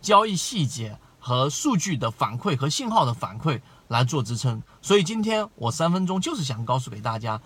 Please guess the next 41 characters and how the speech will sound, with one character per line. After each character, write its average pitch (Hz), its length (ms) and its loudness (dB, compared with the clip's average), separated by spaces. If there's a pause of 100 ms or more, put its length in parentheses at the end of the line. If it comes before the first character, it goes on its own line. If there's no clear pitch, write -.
(240)
其 269 140 -2
实 254 100 -2
学 196 320 2
一 151 180 -4
个 196 220 2
交 175 280 2
易 175 40 -2
系 160 140 -4
统 117 220 0
和 117 160 -2
交 165 280 2
易 175 40 -2
系 160 140 -4
统 120 240 -2
的 110 120 -6
这 160 140 -6
一 135 140 0
种， - 200 -10 (320)
啊， 113 180 0
模 127 300 4
式， - 260 -4 (380)
你 135 100 2
要 156 160 8
去 143 180 0
学 131 200 0
习 131 140 -2
的 120 60 -2
是 139 120 -4
什 113 180 -6
么？ - 180 -12 (240)
你 135 100 2
要 160 80 6
去 165 140 0
学 135 300 0
习 139 140 -4
它 147 200 4
里 123 180 0
面 123 200 0
的， 113 120 -4
第 165 260 0
一， 165 100 -8